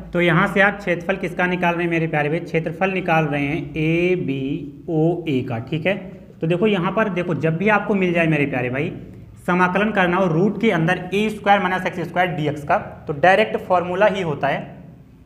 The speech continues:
एक्स बटे दो, ठीक बात है। यहाँ पर जो आपका root के अंदर लिखा गया है ना, ए square minus x square, यहाँ पर ऐसे लिख लेना है,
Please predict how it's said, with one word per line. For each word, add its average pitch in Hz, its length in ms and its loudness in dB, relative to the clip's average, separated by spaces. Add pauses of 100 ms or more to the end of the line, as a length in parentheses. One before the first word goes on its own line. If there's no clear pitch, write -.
(560)
एक्स 196 260 -2
बटे 170 300 0
दो, 123 240 -2 (480)
ठीक 175 140 -4
बात 165 220 2
है। 160 160 -4 (400)
यहाँ 165 260 4
पर 226 100 2
जो 208 140 2
आपका 202 260 2
root 185 300 0
के 208 60 0
अंदर 196 160 2
लिखा 185 320 0
गया 165 120 2
है 170 80 2
ना, 180 80 0
ए 180 240 0
square 180 280 -2
minus 165 260 0
x 160 160 -6
square, 165 280 0
यहाँ 151 140 -2
पर 156 100 -2
ऐसे 143 200 -2
लिख 156 160 -4
लेना 160 200 2
है, 190 200 -2